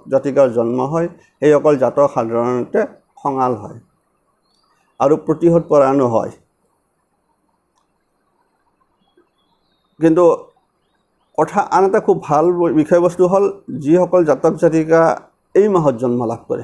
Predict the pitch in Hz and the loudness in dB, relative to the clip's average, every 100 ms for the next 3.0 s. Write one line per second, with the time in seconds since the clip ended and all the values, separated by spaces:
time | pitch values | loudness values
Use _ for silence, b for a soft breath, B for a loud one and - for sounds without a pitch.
0 | - 117 131 139 127 107 104 - _ _ | -6 -4 0 0 0 -4 -8 -12 _ _
1 | _ _ _ _ _ _ _ - 165 127 | _ _ _ _ _ _ _ -2 2 2
2 | 160 156 160 - 160 165 156 123 120 143 | 0 -4 -4 0 2 2 0 -4 -4 -2